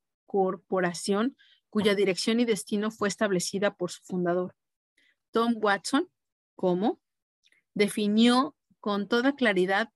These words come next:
por qué abogaba la compañía,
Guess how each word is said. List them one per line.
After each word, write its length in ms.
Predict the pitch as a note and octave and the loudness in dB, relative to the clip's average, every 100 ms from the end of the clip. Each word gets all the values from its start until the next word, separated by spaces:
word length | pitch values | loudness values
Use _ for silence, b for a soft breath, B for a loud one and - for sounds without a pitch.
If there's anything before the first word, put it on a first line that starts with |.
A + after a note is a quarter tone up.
| - | -6
por 260 | G3 F3 - | -6 -6 -4
qué 340 | A3 A3 A#3+ - | 2 4 2 -2
abogaba 680 | G#3 G3 F#3 G3+ G#3 A3 - _ _ - | -4 -2 0 0 0 -2 -4 _ _ -4
la 200 | G#3+ G3 | 0 2
compañía, 640 | G3+ F3 F3 F#3 F#3+ F3 | 0 -4 -2 -2 -2 -4